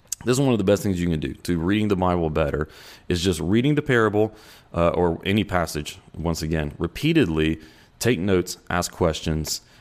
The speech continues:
and, uh, this will lead to getting some good insight. The next thing you can do, once again, this is, uh, not something that requires advanced theological training, is just place the parable in its context, context.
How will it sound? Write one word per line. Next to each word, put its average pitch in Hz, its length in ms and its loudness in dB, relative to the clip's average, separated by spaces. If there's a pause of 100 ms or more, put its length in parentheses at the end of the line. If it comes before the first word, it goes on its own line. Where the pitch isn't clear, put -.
(160)
and, 82 300 0
uh, 78 200 0
this 85 280 0
will 87 120 2
lead 82 260 0
to 80 100 -8
getting 78 260 -2
some 78 180 -4
good 78 280 -2
insight. 73 420 -6 (640)
The 101 100 0
next 143 180 2
thing 147 160 2
you 143 60 4
can 135 40 -2
do, 143 260 2 (460)
once 92 220 -2
again, 107 260 0
this 90 300 -2
is, 87 400 -2
uh, 82 400 2
not 87 180 0
something 98 140 -2
that 85 120 -2
requires 90 640 0 (220)
advanced 90 340 -2
theological 98 420 2
training, 110 460 -2 (480)
is 95 140 2
just 107 200 0
place 117 300 0
the - 80 0
parable 85 380 0
in 85 120 -2
its 87 120 -4
context, - 640 -6 (180)
context. - 580 -4